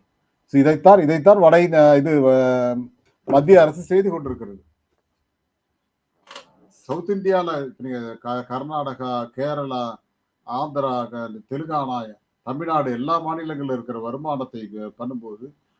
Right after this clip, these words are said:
வட இந்தியால மகாராஷ்டிராவை தவிர்த்து மற்ற மாநிலங்கள்ல ஒண்ணுமே கிடையாது. குஜராத் கொஞ்சம் பரவாயில்லைங்க. மத்த மாநிலங்கள்ல ரொ-, ரொம்ப மோசம். நம்ம கிட்ட இருந்த வருமானத்துக்கு தூக்கி தான் அங்க கொடுத்துட்டு இருக்கானுங்க.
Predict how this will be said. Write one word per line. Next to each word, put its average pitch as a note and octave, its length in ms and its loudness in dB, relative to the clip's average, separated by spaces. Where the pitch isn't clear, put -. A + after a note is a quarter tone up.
வட A#2+ 220 -6
இந்தியால F3+ 520 0
மகாராஷ்டிராவை E3+ 520 0
தவிர்த்து F3+ 260 -4
மற்ற D3 240 -6
மாநிலங்கள்ல F3+ 420 -4
ஒண்ணுமே E3+ 320 -6
கிடையாது. B2+ 220 -4
குஜராத் F#3+ 280 -2
கொஞ்சம் D#3 200 -6
பரவாயில்லைங்க. C#3+ 480 -2
மத்த C#3 240 -12
மாநிலங்கள்ல E3+ 220 -6
ரொ-, C3 160 -6
ரொம்ப D#3+ 260 -8
மோசம். C#3+ 360 -8
நம்ம C3+ 260 -4
கிட்ட F3 200 -4
இருந்த G3 200 0
வருமானத்துக்கு E3 600 -2
தூக்கி E3+ 180 -6
தான் E3+ 200 -2
அங்க E3+ 140 -6
கொடுத்துட்டு E3 200 -8
இருக்கானுங்க. B2+ 360 -6